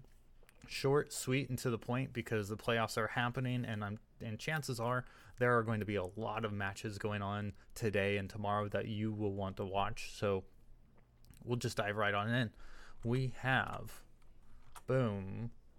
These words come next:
let me pull up the Chrome browser. Boom, we have divisions. So this is the C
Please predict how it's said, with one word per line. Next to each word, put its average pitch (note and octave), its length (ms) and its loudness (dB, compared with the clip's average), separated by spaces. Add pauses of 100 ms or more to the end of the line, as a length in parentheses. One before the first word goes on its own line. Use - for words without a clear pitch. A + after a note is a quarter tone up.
let B2 140 -8
me A2+ 100 -8
pull A2 280 -4
up A2 240 -6 (1400)
the A#2 440 -8 (400)
Chrome C3 580 -8
browser. C3+ 640 -4 (280)
Boom, A#2+ 500 2
we A#2+ 100 0
have A2+ 260 4
divisions. A2 800 0 (360)
So A2+ 360 6
this C3 320 4
is B2 340 2
the A#2 120 -2
C C3+ 380 -2